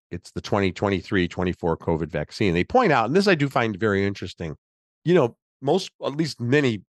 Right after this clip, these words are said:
millions, millions and millions of people will get a flu shot every year. Well, the influenza changes from year to year. So that's why you have to keep getting the shot. It's a different shot. So it's just like the covid. It's a different shot.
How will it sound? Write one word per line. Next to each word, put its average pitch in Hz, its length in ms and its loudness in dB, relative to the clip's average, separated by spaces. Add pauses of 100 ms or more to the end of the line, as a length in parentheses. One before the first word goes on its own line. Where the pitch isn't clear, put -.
millions, 123 600 0
millions 113 380 -4
and 101 100 -4
millions 107 280 2
of 82 60 -8
people 98 280 -4
will 117 220 4
get 110 160 0
a 104 40 0
flu 104 300 -4
shot 85 380 0
every 92 340 -4
year. 85 240 2
Well, 107 140 4
the 123 100 6
influenza 127 640 4
changes 92 560 -4
from 87 160 -6
year 76 180 -4
to 73 80 -10
year. 80 360 -12 (240)
So - 100 -4
that's 123 220 0
why 120 100 2
you 107 200 0
have 113 140 -2 (100)
to 110 100 -14
keep - 280 -14
getting 95 380 -4
the 90 80 -4
shot. 120 460 0
It's 120 160 -6
a 139 40 2
different 107 460 -4
shot. 123 440 -2
So 110 340 -2
it's 117 220 -10
just - 280 -6
like 117 220 -2
the - 40 -20
covid. 151 460 -2
It's 92 160 -10
a 113 60 -4 (160)
different 113 400 -6
shot. 120 360 0